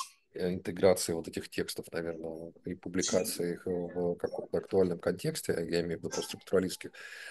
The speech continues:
но всё же, ну, вот, ну, короче, я вот к тому, что как, как кому кажется, текст написан, понятно, что пятнадцать лет назад и много чего уже произошло с тех пор, но, э, всё же,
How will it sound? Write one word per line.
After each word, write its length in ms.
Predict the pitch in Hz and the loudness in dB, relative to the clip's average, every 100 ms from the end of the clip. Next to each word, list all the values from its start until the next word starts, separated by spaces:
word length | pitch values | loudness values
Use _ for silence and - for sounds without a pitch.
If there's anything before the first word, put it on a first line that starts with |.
| - | 4
но 80 | 98 | 6
всё 300 | 98 - 131 | 8 10 10
же, 140 | 87 82 78 78 - | 8 6 4 0 -4
ну, 320 | 80 80 87 - _ _ _ _ _ _ - - | -6 -6 -6 -10 _ _ _ _ _ _ -20 2
вот, 240 | 113 117 113 | 6 6 8
ну, 100 | 117 | 8
короче, 460 | 151 156 - 95 | 10 8 8 4
я 180 | 80 98 | 8 8
вот 200 | 107 - | 8 2
к 80 | - | 4
тому, 260 | 107 113 | 4 6
что 320 | 120 - 104 98 | 2 4 4 6
как, 320 | - 117 - _ | 8 6 4 _
как 220 | - 107 - | 4 4 6
кому 260 | 104 107 | 4 6
кажется, 880 | 110 123 104 92 - 90 87 87 85 - - - - - - - | 8 8 8 2 0 4 4 4 2 0 -2 -4 -8 -10 -14 2
текст 260 | 135 147 - | 6 6 8
написан, 460 | 113 131 123 101 - | 6 6 2 4 4
понятно, 460 | 92 104 101 90 | 6 6 6 2
что 580 | 82 - 80 85 82 82 - | 0 -2 0 2 2 -2 -6
пятнадцать 420 | - 92 - - | 2 2 4 0
лет 140 | - | 0
назад 420 | 87 87 92 82 80 | 2 6 8 6 4
и 60 | |
много 320 | 82 87 82 80 | 0 0 0 -2
чего 340 | - 87 85 | -6 -4 -4
уже 200 | 82 80 | -2 -4
произошло 540 | - 80 82 80 143 | -2 2 4 4 4
с 80 | 151 | 2
тех 200 | - - | 2 0
пор, 240 | - 92 85 | 2 0 2
но, 760 | 82 95 95 95 90 92 90 | 2 4 4 4 4 2 2
э, 60 | 87 | 0
всё 240 | - 113 | 0 0
же, 160 | 113 101 | 4 6